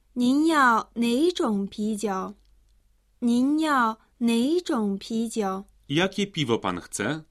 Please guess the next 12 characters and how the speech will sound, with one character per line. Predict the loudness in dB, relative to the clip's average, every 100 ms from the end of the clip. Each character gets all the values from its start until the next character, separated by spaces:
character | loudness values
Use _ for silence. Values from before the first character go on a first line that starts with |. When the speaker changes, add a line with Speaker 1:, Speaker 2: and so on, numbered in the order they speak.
| _ -4
Speaker 1:
哪 | 0 2 2 0
种 | -2 -2 -4
啤 | -4 -4 -2
酒？ | -4 -4 -8 -8
Speaker 2:
Jaki | 0 2 2 0 2
rodzaj | 4 2 2 0 -2
piwa? | -6 -6 -6 -8 _ _ _ _
Speaker 1:
哪 | -4 -2 -2 -2 -4 -4
种 | -4 -4 -6
啤 | -8 -6 -6 -6
酒？ | -6 -6 -6 -12 _ _ _ _ _ _
要 | -6 -2 -2 -2 -6